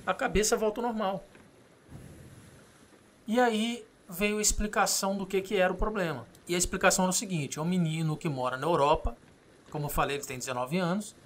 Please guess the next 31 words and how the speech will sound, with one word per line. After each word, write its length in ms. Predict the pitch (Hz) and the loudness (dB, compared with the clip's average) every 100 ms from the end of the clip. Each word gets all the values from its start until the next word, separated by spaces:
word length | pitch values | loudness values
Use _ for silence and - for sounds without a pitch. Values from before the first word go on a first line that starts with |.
| - - - - | -20 -20 -20 -14
ele 160 | 139 151 | -8 -4
mora 300 | 143 139 135 | -2 0 -2
num 120 | 139 | -4
país 460 | - 131 127 127 113 | 2 2 2 -6 -6
lá 420 | 120 117 110 110 110 | -2 -2 -4 -10 -10
da 60 | |
Europa, 580 | 123 123 123 180 - - - - | -8 -2 0 0 -2 -6 -12 -14
eu 80 | 139 | -8
não 80 | 143 | -6
me 80 | 139 | -6
lembro 240 | 139 135 | -4 -2
agora 300 | 127 123 127 | -2 -2 -2
qual, 500 | - 131 143 180 214 - | 0 4 6 6 0 -12
mas 200 | 151 147 | -10 -6
algum 260 | 175 185 226 | -6 -6 -4
país 480 | - 208 185 196 151 | 4 4 4 -2 -6
bem 240 | 180 220 | -8 -8
frio, 560 | - - 160 185 180 139 | -8 -6 -2 -2 -2 -2
assim, 320 | 131 143 123 | -4 -6 -6
tanto, 480 | 175 190 208 180 - - - - - - | -4 -2 -2 -2 -4 -14 -20 -20 -14 0
tanto 320 | 202 214 208 | 0 2 0
frio, 460 | - 175 185 180 | 2 2 4 2
frio 500 | 139 - 160 185 175 | 0 -2 0 2 2
mesmo, 520 | 139 147 165 135 123 120 | 0 0 0 -2 -8 -16
de, 260 | 120 120 | -16 -14
de 220 | 117 123 | -14 -6
ser 340 | - - 147 143 | -2 -2 -2 -4
frio, 580 | - - 170 190 226 240 - - - - | -6 -4 0 0 0 -4 -16 -20 -20 -14
como 320 | - 185 190 190 | -2 -2 0 0
uma 200 | 185 190 | 0 0
cultura, 760 | 220 202 - 180 202 214 220 | -2 -4 0 0 2 2 0